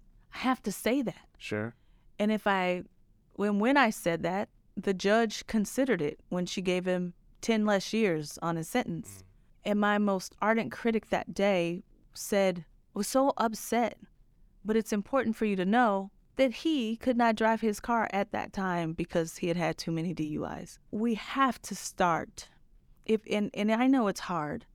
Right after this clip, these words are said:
Speaker 1: to kind of put yourself in the shoes of another person, get in their skin and walk around in it, as Harper Lee would say, um, in To Kill a Mockingbird.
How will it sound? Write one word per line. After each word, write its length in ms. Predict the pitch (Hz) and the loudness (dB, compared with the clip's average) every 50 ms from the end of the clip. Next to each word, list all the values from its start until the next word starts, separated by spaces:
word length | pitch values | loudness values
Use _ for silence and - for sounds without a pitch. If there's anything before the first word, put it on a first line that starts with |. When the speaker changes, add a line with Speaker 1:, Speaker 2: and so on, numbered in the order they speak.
| - - | -12 -6
Speaker 1:
to 100 | - 185 | -6 -4
kind 240 | 170 185 170 165 156 | -2 0 0 0 0
of 140 | 151 151 - | -2 -2 -4
put 160 | - 214 - | -4 -4 -2
yourself 560 | - 180 170 - - 175 165 165 160 156 - | 0 -2 -2 -2 0 0 0 0 0 -2 -4
in 80 | 170 156 | -4 -4
the 60 | 151 | -4
shoes 280 | - - 180 170 156 160 | -2 -2 -2 -2 -2 -2
of 80 | 147 | -2
another 260 | 160 160 156 151 156 | -2 -2 -2 -2 -4
person, 580 | 147 - - 156 156 - - 156 156 151 156 151 | -4 -4 -4 -6 -4 -2 -2 -2 -2 -2 -2 -4
get 240 | - - 170 165 160 | -4 -2 -2 -2 -2
in 80 | 165 | -2
their 140 | 160 156 151 | -2 -2 -2
skin 280 | 151 - - 165 156 151 | -4 -6 -4 -2 -2 -2
and 120 | 147 147 | 0 0
walk 200 | 143 151 151 - | 0 -2 -2 -2
around 380 | 165 160 160 151 151 156 151 156 | -2 -2 0 0 0 0 0 0
in 140 | 151 151 151 | 0 0 0
it, 100 | 147 139 | 0 -2
as 120 | 143 151 | -2 -2
Harper 300 | - 156 160 160 - 160 | -2 -2 -2 -2 -2 -2
Lee 160 | 160 165 160 | -2 -2 -2
would 180 | 156 160 156 - | -4 -4 -6 -6
say, 360 | - - 170 160 156 156 - - _ _ _ _ - - | -4 -4 -4 -2 -4 -6 -8 -12 _ _ _ _ -10 -6
um, 220 | 175 180 160 175 | -4 -2 -2 -2
in 100 | 170 165 | -2 -4
To 80 | - - | -6 -8
Kill 200 | - - 170 165 | -6 -4 -4 -2
a 40 | 160 | -2
Mockingbird. 640 | 160 160 156 - - 165 160 160 156 156 156 151 | -2 -2 -4 -4 -4 -4 -4 -2 -2 -2 -4 -6